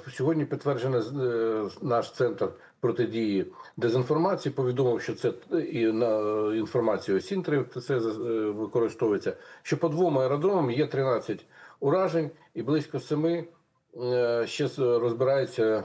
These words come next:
рівень, е, уражень цих літаків. Ну, тобто двадцять. Якщо взяти по-, взяти процент, то процент три — це тридцять чотири, абсолютно чітко відповідає. І, е, пр-, президент називав саме таку цифру.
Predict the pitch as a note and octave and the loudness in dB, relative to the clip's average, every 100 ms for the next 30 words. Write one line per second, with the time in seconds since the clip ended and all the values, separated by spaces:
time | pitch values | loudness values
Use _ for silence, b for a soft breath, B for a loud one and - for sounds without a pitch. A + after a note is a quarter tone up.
0 | - B2+ B2+ A#2+ A2+ G#2+ A2 G#2+ G2+ A2+ | -2 0 2 2 0 -2 -2 0 0 2
1 | B2+ A#2 G2+ - A2+ G2 F2+ F2+ - - | 2 2 -2 -4 -6 -4 -6 -6 -10 -14
2 | B B B - F3 A#3 - F3 C3+ G2+ | B B B -4 0 0 0 0 2 0
3 | D#2 - - G#2 E3+ D3+ D#3+ D3+ D#3+ D3 | 0 -6 -6 -2 0 2 0 -2 -2 0
4 | C#3+ C#3 C3+ C#3+ C#3+ D3 D3+ D#3+ - G3+ | 0 -2 -4 -2 -2 -2 0 -2 0 0
5 | F#3+ C3 - b _ D3+ D3 F3 C#3+ D#3+ | 0 -2 -4 b _ -2 2 0 2 2
6 | D#3 C#3+ D3 C#3 C3 D3+ C#3+ F3+ C3+ - | 2 0 0 -2 -2 -4 0 2 0 0
7 | D3 C#3+ A#2+ - C#3 C3+ A#2 A#2+ A#2+ A2 | -2 0 -2 -2 -4 -2 -2 0 0 2
8 | E2+ C#2 C2+ B B A#2+ G#2+ B - G3+ | 2 0 -2 B B 0 0 B -8 0
9 | A#2+ A2 A2 A2 G2+ B2+ B2+ C3+ C3+ D#3 | 2 4 2 2 0 -2 -2 0 0 0
10 | G#3+ F#3 B2 C#3 D3 - B2 A#2 - - | 0 -2 0 0 0 0 0 0 -4 -8
11 | G2 - - - | -8 -10 -10 -14